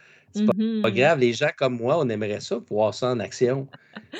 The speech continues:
Speaker 1: Euh, c'est,
Speaker 2: C'est
Speaker 1: c'est ce
Speaker 2: vrai.
Speaker 1: que j'ai fait pour Dranagar. J'ai commencé avec la mission numéro trois.
Speaker 2: Mhm.
Speaker 1: Puis les gens, de toute façon, qui veulent l'acheter, ils veulent pas tout se faire spoiler. Fait que si tu commences un petit peu plus loin, on est capable de voir les, les modifications qu'il y a eu sur les personnages. Moi, je
Speaker 2: Mhm.
Speaker 1: t'incite fortement <laughs> à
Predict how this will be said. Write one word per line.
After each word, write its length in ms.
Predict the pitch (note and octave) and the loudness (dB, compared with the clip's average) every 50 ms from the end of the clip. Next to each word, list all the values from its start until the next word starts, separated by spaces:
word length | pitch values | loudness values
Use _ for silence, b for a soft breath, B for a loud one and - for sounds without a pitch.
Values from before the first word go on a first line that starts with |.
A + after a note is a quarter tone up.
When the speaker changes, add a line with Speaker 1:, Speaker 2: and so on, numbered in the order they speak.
| B4 - | -12 -10
Speaker 1:
Euh, 680 | F2+ F2 F2 F2 F2 F2 F2 F2 E2+ E2+ E2+ E2+ E2+ E2+ | -10 -8 -8 -8 -6 -6 -4 -4 -4 -4 -6 -6 -8 -8
c'est, 180 | - - - - | -10 -10 -10 -8
Speaker 2:
C'est 80 | - | -6
Speaker 1:
c'est 140 | F#3+ F#3 F3+ | -4 -4 -2
ce 60 | B2+ | 2
Speaker 2:
vrai. 20 | - | 4
Speaker 1:
que 80 | E3+ | 6
j'ai 160 | C#3 C3+ C3 - | 8 8 6 6
fait 100 | F3+ G3 | 4 0
pour 140 | - F#3+ | 0 2
Dranagar. 520 | C#3 C3 B2 A2+ G#2+ G#2 G2 C#3+ F#3 F#3+ D3+ | 4 4 4 4 2 0 0 2 2 2 2
J'ai 160 | B2 A#2 G#2+ | 0 -4 -4
commencé 360 | - B2 A2 A2 A2+ A2+ G3 | -4 -4 -4 -4 -4 -4 -6
avec 100 | G3 - | -4 -2
la 80 | C3 A#2 | -2 -2
mission 320 | G#2+ G2 - - C3 C#3 | -2 -4 -4 -2 -2 0
numéro 260 | C3+ A#2+ G#2+ G2+ G2 G2 | 2 2 2 2 2 0
trois. 380 | - - A2 A#2 F3 C#4+ C#4+ - - | -2 -4 -2 0 0 -2 -2 -6 -2
Speaker 2:
Mhm. 560 | G3+ G#3+ G#3 F#3 G#3 A3 C4 C4 G#3+ F3 D#3+ D#3 | 2 2 2 2 0 -2 -2 -2 -4 -6 -6 -6
Speaker 1:
Puis 260 | - G2+ G2 G2 - | -4 -2 0 0 0
les 180 | F#3 F#3+ G#3 - | 4 4 2 2
gens, 160 | - - F3 | 4 2 2
de 40 | A#3 | 2
toute 120 | - - - | 2 0 0
façon, 260 | A#2 G#2 - D#3+ F#3 | -2 -2 -2 -2 -6
qui 140 | - - A2 | -4 0 0
veulent 160 | A2 G#2+ G#2 | 2 2 4
l'acheter, 320 | G2+ F#2+ - - - D#3+ | 2 2 0 0 -6 -4
ils 60 | E3 | -2
veulent 140 | C3 G2 F2+ | -2 -4 -4
pas 140 | - C#3+ C#3+ | -4 -6 -6
tout 140 | C#3+ - C#3+ - | -6 -8 -12 -6
se 100 | - G#2+ | -4 -4
faire 200 | G2 - A2 G#2+ | -2 0 0 0
spoiler. 400 | A2 - - A#2 G2+ F#2+ F#2+ - G3+ | 0 0 0 2 2 2 2 0 -2
Fait 120 | - - | -2 -6
que 60 | - | -6
si 100 | - - | -8 -16
tu 60 | - - | -12 -2
commences 300 | - A2+ - F#3+ - - | -2 -2 -2 -2 -4 -4
un 40 | D3 | -6
petit 120 | A2+ - - | -6 -6 -8
peu 100 | - A#2 | -10 -10
plus 140 | A2+ - G#2+ | -8 -6 -4
loin, 240 | G2 F2+ A2 D3+ - B B B B B B B B - | -2 0 0 0 -2 B B B B B B B B -6
on 160 | - A#2 C#3 | 0 2 2
est 80 | C3+ - | 2 4
capable 320 | - G#2 - A#2 A2+ A2+ | 2 2 2 2 2 4
de 60 | A2+ | 2
voir 240 | G2 F#2 G2+ A2 A#2 | 2 4 4 2 2
les, 160 | G#2+ G2+ F#2+ | 2 0 -4
les 260 | - - F#2 F#2 F2 | -4 -6 -8 -8 -6
modifications 640 | F2 F#2 G2 G2 - - - - A2+ G2+ G#2 - A#2 A2+ | -4 -4 -4 -4 -6 -8 -6 -2 0 0 0 -2 -6 -6
qu'il 120 | A2+ A2 | -4 -6
y 20 | |
a 20 | G#2 | -6
eu 40 | G#2 | -4
sur 120 | - G#2 | -4 -4
les 120 | G#2 G2+ | -4 -2
personnages. 880 | - G#2 G2+ - - - D3+ C#3 A2+ G#2+ G#2+ G#2 G#2 G#2+ G#2+ G#2+ G#2+ - B B B B | -4 -4 -6 -2 0 0 2 4 4 4 4 4 2 2 0 0 -4 -6 B B B B
Moi, 280 | G3+ G3 F#3 E3 G#3 G#3 | -6 -4 -2 -2 -2 0
je 40 | |
Speaker 2:
Mhm. 60 | A3 - | 2 4
Speaker 1:
t'incite 340 | - C3 - - - C3+ | 4 4 2 2 -2 -4
fortement 640 | - - B2 - - - A2+ F#2+ G2+ G#2+ G#2 G2 F2+ F2+ - - | -2 -4 -6 -6 -4 -2 -2 0 0 0 -4 -4 -4 -6 -10 -12
<laughs> 140 | _ - - | _ -10 -6
à 100 | F#3 | -6